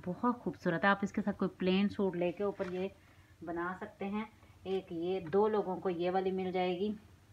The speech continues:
अच्छा, इसमें ना एक जगह पे प्लच्छी थोड़ी थोड़ी हटी हुई है, ये रही,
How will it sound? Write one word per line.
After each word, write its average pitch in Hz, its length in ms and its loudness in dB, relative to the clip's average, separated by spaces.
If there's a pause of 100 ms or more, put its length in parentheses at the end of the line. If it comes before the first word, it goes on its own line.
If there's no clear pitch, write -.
(1800)
अच्छा, 208 320 -4 (120)
इसमें 233 320 -6
ना 254 240 -4
एक 214 260 -4
जगह 202 240 0
पे 202 300 2 (140)
प्लच्छी 202 400 0
थोड़ी 196 240 0
थोड़ी 196 240 4
हटी 175 280 0
हुई 160 200 4
है, 143 120 2
ये 165 180 4
रही, 135 180 0